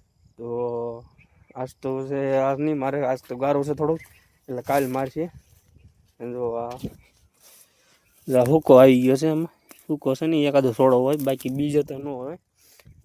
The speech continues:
આમાં જો સાપા કેટલા ખરી ગયા, જો ઢગલા થઈ ગયા. વરસાદ આવે ને એટલે એનાથી સાપા ખરી જાય. અને એક અમારે મિત્રો આ પ્રોબ્લેમ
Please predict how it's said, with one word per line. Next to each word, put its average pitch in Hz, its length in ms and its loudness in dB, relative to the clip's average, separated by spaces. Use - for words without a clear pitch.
આમાં 139 160 2
જો 143 120 2
સાપા 147 320 4
કેટલા 139 240 0
ખરી 117 280 -6
ગયા, - 140 -14
જો 117 180 -4
ઢગલા 127 380 2
થઈ 110 140 -6
ગયા. 107 220 -10
વરસાદ 139 320 -12
આવે 156 180 -6
ને 139 140 -8
એટલે 131 160 -12
એનાથી 139 340 -12
સાપા 131 380 -10
ખરી 151 200 -12
જાય. 170 160 -8
અને 120 200 -10
એક 151 100 -6
અમારે 160 280 -2
મિત્રો 156 240 -4
આ 156 100 4
પ્રોબ્લેમ 147 400 -2